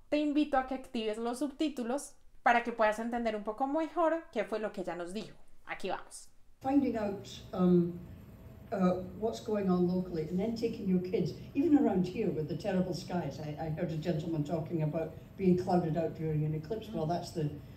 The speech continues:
Speaker 2: that's the way it is here. But, um, the, uh, y-, you can see, um, the, uh, you, you can look through the telescope on a good night, um, and see some really interesting things. But, um, the,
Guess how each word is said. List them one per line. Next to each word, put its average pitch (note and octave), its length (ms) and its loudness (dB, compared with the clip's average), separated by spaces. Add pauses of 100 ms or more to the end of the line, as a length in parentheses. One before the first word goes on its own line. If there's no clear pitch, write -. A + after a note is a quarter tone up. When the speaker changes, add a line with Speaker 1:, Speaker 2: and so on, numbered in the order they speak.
(160)
Speaker 2:
that's F3+ 200 -2
the F#3 80 -2
way F3+ 100 6
it F3 180 4
is G#3 160 0
here. D3+ 260 0
But, D#3 220 -2
um, E3 240 2 (500)
the, F#3 320 6 (240)
uh, F3+ 220 6 (540)
y-, G#3+ 180 -4
you A#3+ 120 4
can B3 160 4
see, A3 580 0
um, F3+ 500 4 (1000)
the, F#3+ 180 -4 (340)
uh, F3+ 280 8
you, F#3+ 220 2
you G3 120 -2
can F3+ 340 4
look A#3 140 0
through G3+ 160 -2
the F3 80 2
telescope F3+ 580 2
on D#3+ 120 2
a D#3 40 2
good D3 260 -2
night, D3+ 320 0 (100)
um, D#3+ 280 2
and E3 160 0
see F#3 220 -2
some D#3+ 240 -2
really D3+ 240 2
interesting D3+ 480 -2
things. D3 400 -2 (420)
But, A#3 260 -2 (220)
um, B3 340 4 (380)
the, A#3 240 4